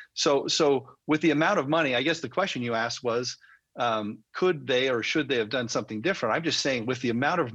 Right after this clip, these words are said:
resources and money and people that they had,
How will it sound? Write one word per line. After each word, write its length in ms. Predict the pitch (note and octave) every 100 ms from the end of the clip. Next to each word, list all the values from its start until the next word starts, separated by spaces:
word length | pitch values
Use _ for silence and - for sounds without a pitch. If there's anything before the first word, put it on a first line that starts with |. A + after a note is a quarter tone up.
| A#2+
resources 840 | A#2 D3+ F3 - G#2+ G#2 - G#2 -
and 180 | G2+ G#2
money 360 | D3 E3 G2 -
and 160 | G2 -
people 540 | - F3 - F2 - - - - _ -
that 140 | A#2+
they 140 | A#2
had, 520 | A2 F3 C#3 F2 G2+